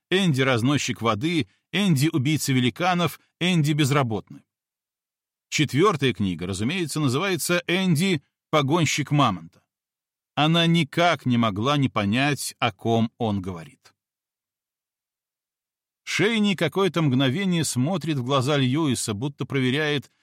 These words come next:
не издевается ли он над ней. Потом поворачивается к входной двери. «Погоди», — говорит Льюис. Сердце стучит у него в груди, лицо загорается от открывающейся возможности.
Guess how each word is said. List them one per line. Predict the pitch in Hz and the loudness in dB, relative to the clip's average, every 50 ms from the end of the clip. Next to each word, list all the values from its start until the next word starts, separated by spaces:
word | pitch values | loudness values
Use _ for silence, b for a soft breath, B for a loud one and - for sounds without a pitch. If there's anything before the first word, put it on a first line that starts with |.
| _ _ - | _ _ -2
не | 139 151 165 170 | 0 2 4 4
издевается | 151 113 113 143 156 175 208 202 180 139 - - 143 | 2 2 2 0 2 2 2 0 0 -2 -2 -2 0
ли | 131 131 139 - | 0 0 0 0
он | 143 131 127 127 | 2 2 2 2
над | 123 113 110 | 2 0 0
ней. | 101 98 92 80 - _ _ _ _ _ _ _ _ _ _ _ _ _ _ _ - | -2 -4 -6 -6 -12 _ _ _ _ _ _ _ _ _ _ _ _ _ _ _ -2
Потом | 123 113 98 - 156 214 220 165 | -2 -2 0 0 0 0 0 0
поворачивается | 147 143 120 117 147 170 - - 160 156 143 - - 160 | 0 0 0 0 0 -2 -2 -2 -4 -4 -4 -4 -4 -6
к | 147 - | -6 -8
входной | - - 135 117 104 110 117 110 | -8 -6 -4 -2 -2 -2 -2 -2
двери. | 87 85 85 80 67 - _ _ _ _ _ _ _ _ _ _ _ _ _ _ _ _ _ _ _ _ _ _ _ - | -4 -8 -12 -12 -14 -18 _ _ _ _ _ _ _ _ _ _ _ _ _ _ _ _ _ _ _ _ _ _ _ 0
«Погоди», — | 135 139 143 170 175 151 180 202 147 107 87 - _ _ _ _ _ - | 0 2 4 4 4 4 4 4 4 2 0 -4 _ _ _ _ _ -6
говорит | 104 104 110 107 107 113 107 - | -2 0 0 2 2 0 -2 -2
Льюис. | 98 101 104 107 90 76 65 - - - - _ _ _ _ _ _ _ _ _ _ - | -2 -2 -2 -2 -2 -4 -8 -12 -14 -14 -16 _ _ _ _ _ _ _ _ _ _ -12
Сердце | - - - 127 151 185 165 - - 151 | -8 -4 0 2 2 2 2 0 -2 -2
стучит | 131 - - 131 - - - 156 147 - | -2 -2 -2 -4 -2 0 0 -2 0 0
у | 143 | 0
него | 131 127 127 135 135 | 2 4 4 4 2
в | 117 | 2
груди, | 107 120 135 131 110 113 110 95 80 _ _ _ _ _ - | 0 0 0 0 0 0 -2 -2 -4 _ _ _ _ _ -4
лицо | - 120 127 123 104 - - 151 175 165 | 0 0 2 0 0 -2 -2 0 0 2
загорается | 117 131 123 127 131 151 160 147 110 - - 139 127 110 b b b b | 2 2 2 2 2 2 0 0 0 0 0 0 0 -2 b b b b
от | - 139 139 - | 0 0 0 0
открывающейся | - 139 120 - - 131 120 139 143 139 123 - - 127 - 127 | -2 -6 -6 -2 -2 0 2 2 2 2 0 0 -2 -2 -2 0
возможности. | 120 120 113 104 113 104 - - - - - - - - | 0 0 2 0 -2 -2 -4 -8 -12 -16 -16 -16 -16 -20